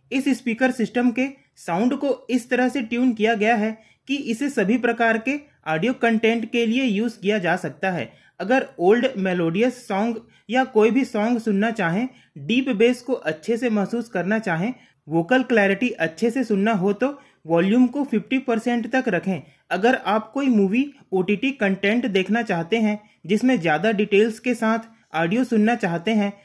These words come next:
वोकल्स में ज़्यादा इंटेंसिटी चाहते हैं, क्लैरिटी चाहते हैं,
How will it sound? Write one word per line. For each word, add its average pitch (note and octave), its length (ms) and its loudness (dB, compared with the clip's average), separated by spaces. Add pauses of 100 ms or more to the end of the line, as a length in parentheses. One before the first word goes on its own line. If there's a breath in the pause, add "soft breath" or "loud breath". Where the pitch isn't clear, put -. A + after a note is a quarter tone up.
(140 soft breath)
वोकल्स A3+ 440 2
में B3+ 140 4
ज़्यादा F#3+ 300 2
इंटेंसिटी G3 640 0
चाहते E3+ 340 -2
हैं, A#3 240 -2 (240 soft breath)
क्लैरिटी F3 400 2
चाहते F3 360 0
हैं, F3+ 260 -2